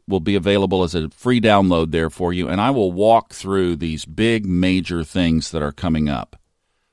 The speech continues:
But here's the big overarching context that I want to put to this. And this is why I really don't get into predictive so much astrology. I mean, we knew that the con-, that the conjoining of Saturn and Pluto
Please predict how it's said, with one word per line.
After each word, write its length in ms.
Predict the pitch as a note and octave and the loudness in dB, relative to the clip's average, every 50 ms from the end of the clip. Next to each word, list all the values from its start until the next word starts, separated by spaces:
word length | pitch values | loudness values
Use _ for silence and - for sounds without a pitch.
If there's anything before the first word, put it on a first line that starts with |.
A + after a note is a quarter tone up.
| _ _ | _ _
But 140 | - A2+ A2 | -2 0 2
here's 320 | B2+ E3 F#3+ G3+ F3 - | 4 4 4 4 4 2
the 100 | - C3+ | 0 -2
big 340 | A2 F2+ C3 C3+ C#3 C3+ A2 - _ | 0 2 4 4 4 2 0 -2 _
overarching 1000 | - C3+ C#3+ D3 B2+ C#3+ C#3 - - - A2+ B2+ B2+ A#2 - - C3+ B2 A2 G2+ | 4 6 6 6 4 2 0 0 2 4 4 4 4 2 0 0 2 4 4 2
context 760 | - - A#2+ A#2 A2+ A#2 A2+ - - G2+ E2 - - - - G#2 | 2 2 2 4 4 4 2 2 2 0 0 -2 -4 -10 -8 -4
that 100 | G2+ F#2 | -2 -2
I 80 | F#2+ | 0
want 240 | F#2+ F#2+ G2 F#2 - | 0 0 -2 -2 -4
to 60 | - - | -8 -14
put 300 | - - A2 - - - | -8 -6 -6 -6 -6 -8
to 80 | F2 | -10
this. 420 | D2 D2 B1+ - - - - - - _ _ _ _ _ _ _ _ _ _ _ _ _ - | -8 -8 -8 -8 -10 -14 -16 -18 -20 _ _ _ _ _ _ _ _ _ _ _ _ _ -2
And 140 | G2+ G#2+ | 0 2
this 140 | B2 D#3+ - | 2 2 0
is 160 | F#3 E3 - | -2 -2 0
why 320 | D3+ C3+ B2 A#2+ A#2+ A#2+ - - | 4 6 6 6 6 4 2 0
I 120 | G2+ G2+ | -2 -2
really 420 | G2 F#2+ F#2+ A#2 C#3 D3 D#3 D3 | -2 -2 -2 0 0 0 0 -2
don't 500 | B2+ G#2+ G#2 A2+ A2+ A2+ A2+ G#2 - - | -4 0 2 4 4 4 4 0 -2 -6
get 280 | G#2 F2+ A2 G#2+ G#2 G2+ | -6 -2 0 0 2 2
into 400 | G2+ G#2+ G#2+ - - - F#2+ F#2 | 2 2 0 0 0 -4 -6 -6
predictive 800 | - - - F2+ D2 C2 E2+ A2 A2+ G#2+ - A2+ G#2 G2 F2+ - | -8 -8 -10 -10 -8 -4 -2 -2 -2 -2 -2 -4 -4 -4 -6 -8
so 200 | - - G#2+ F#2+ | -6 -4 -2 -2
much 600 | F#2 F#2 F#2+ G2 G2 - - - - - - _ _ _ - | 0 0 0 0 -2 -4 -6 -10 -12 -12 -16 _ _ _ -6
astrology. 800 | G2 F#2+ - - - A#2 C3 D#3+ C#3 E2 - - - - - _ _ _ _ _ _ _ _ _ _ _ _ - | -6 -6 -4 0 2 2 4 4 2 0 -2 -8 -14 -16 -18 _ _ _ _ _ _ _ _ _ _ _ _ -4
I 20 | |
mean, 240 | A#2 B2 B2 A#2 - | 0 2 2 2 2
we 220 | - A#2 D3 E3 | 0 -2 0 0
knew 460 | E3 D#3+ D3+ E3 F3+ F#3 F3 C#3 A#2 G2+ | 0 0 0 0 0 2 2 2 2 2
that 180 | F2+ A#2 A2 | 0 -2 -2
the 80 | - A2+ | -4 -6
con-, 320 | - - A#2+ G#2 F2+ - - | -6 -4 -2 -2 -2 -4 -6
that 160 | - G#2+ - - | -10 -10 -8 -8
the 80 | G#2+ | -10
conjoining 760 | - - G2+ G2 F2+ G#2 C3+ D3+ F3 E3+ D3+ C3 G#2 F#2 E2+ | -6 -4 -4 -2 0 2 2 4 4 4 4 2 2 2 0
of 100 | D#2+ - | -2 -4
Saturn 460 | - - - C#3 B2+ C3+ C#3 D3 D3+ | -6 -2 2 4 4 4 4 2 2
and 180 | C#3+ C3 B2 - | 0 0 0 -2
Pluto 500 | - C#3+ C3+ C3+ A#2+ - C3 A2+ A#2 | -2 -4 -2 -2 -2 -2 -2 -2 -2